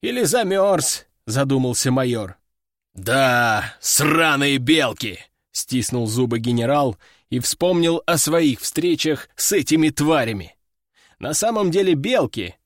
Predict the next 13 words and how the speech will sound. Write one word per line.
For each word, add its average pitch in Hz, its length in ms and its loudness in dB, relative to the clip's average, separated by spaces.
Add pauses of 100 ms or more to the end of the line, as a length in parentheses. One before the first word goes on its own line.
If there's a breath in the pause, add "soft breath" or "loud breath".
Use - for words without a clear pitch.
это 151 260 -6
чуть 208 260 -6
ли 190 120 0
не 190 160 2
самая 196 520 0
серьёзная 165 720 2
проблема 156 680 2
этой 143 240 0
местности. 120 680 -4 (100)
Они 127 240 0
собираются 139 720 0
в 127 60 -6
стаи 165 540 0